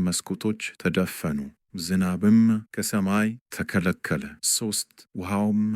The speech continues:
ከምድር ላይ እያደረ እያደረ ቀለለ። ከመቶ አምሳ ቀንም በኋላ ውሃው ጎደለ።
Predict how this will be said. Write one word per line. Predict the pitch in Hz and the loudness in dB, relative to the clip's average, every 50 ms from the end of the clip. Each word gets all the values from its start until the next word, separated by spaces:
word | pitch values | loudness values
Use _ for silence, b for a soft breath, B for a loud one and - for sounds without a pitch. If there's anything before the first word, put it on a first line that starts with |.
| 104 104 - | -4 -6 -10
ከምድር | - - 92 90 92 92 87 90 107 117 135 - - - | -6 -2 0 0 0 0 0 0 -2 -2 -2 -4 -4 -2
ላይ | 92 90 90 92 92 98 104 107 107 107 _ _ _ | -2 0 2 2 2 2 2 0 -2 -6 _ _ _
እያደረ | 92 87 95 98 92 87 - - 95 90 90 95 101 117 120 123 _ _ | -10 -6 -4 -4 -4 -6 -6 -6 -6 -6 -4 -4 -6 -6 -8 -12 _ _
እያደረ | 101 87 90 98 95 87 78 _ - 90 90 95 101 113 120 127 - _ - | -12 -6 -4 -4 -4 -4 -6 _ -6 -6 -4 -4 -4 -6 -6 -10 -12 _ -8
ቀለለ። | - 107 104 98 95 101 98 95 101 107 123 - _ | -6 -4 -2 -2 -2 -2 -2 -2 -4 -6 -8 -10 _
ከመቶ | - - 113 110 110 110 - - 123 127 135 151 - - _ _ - | -2 2 4 4 4 2 0 -2 -6 -6 -6 -8 -12 -14 _ _ -10
አምሳ | 92 87 92 90 - - 101 98 98 - - - | -8 -6 -6 -6 -6 -6 -6 -6 -6 -8 -10 -12
ቀንም | - - 101 98 101 101 101 101 101 98 92 85 - | -6 -2 0 2 2 4 4 4 2 0 -2 -4 -8
በኋላ | - 85 90 85 90 90 87 90 92 92 - 92 85 | -6 -6 -4 -2 -2 -2 -2 -2 -2 -4 -4 -8 -8
ውሃው | 87 98 101 90 107 107 107 107 104 107 104 110 _ _ - | -8 -8 -6 -4 -2 -2 0 0 0 -2 -4 -6 _ _ -10
ጎደለ። | 76 92 92 87 - _ - 92 87 - | -4 -2 -2 -2 -2 _ -2 -2 -2 -4